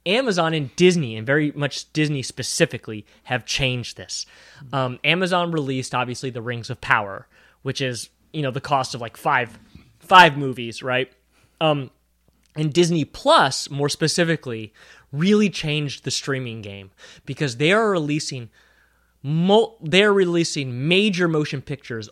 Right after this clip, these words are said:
on the streaming platform and T V series at the same time,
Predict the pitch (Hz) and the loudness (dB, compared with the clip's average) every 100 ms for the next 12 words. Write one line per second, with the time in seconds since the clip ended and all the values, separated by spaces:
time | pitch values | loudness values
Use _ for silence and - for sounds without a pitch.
0 | _ 160 185 196 - 156 143 139 127 127 | _ 2 2 0 -2 -4 -2 -4 -2 -2
1 | 120 - 117 110 110 _ - _ _ _ | -2 -6 -10 -10 -14 _ -20 _ _ _
2 | 254 330 294 220 202 _ _ _ _ _ | -4 -2 -2 -2 -6 _ _ _ _ _
3 | - 233 208 233 233 - 147 131 127 127 | 0 0 2 0 0 -2 -4 -4 -6 -6
4 | - 139 135 - - 156 175 208 208 - | -4 -4 -4 -4 -2 0 0 -2 -4 -4
5 | 233 175 113 123 | -2 -2 -6 -10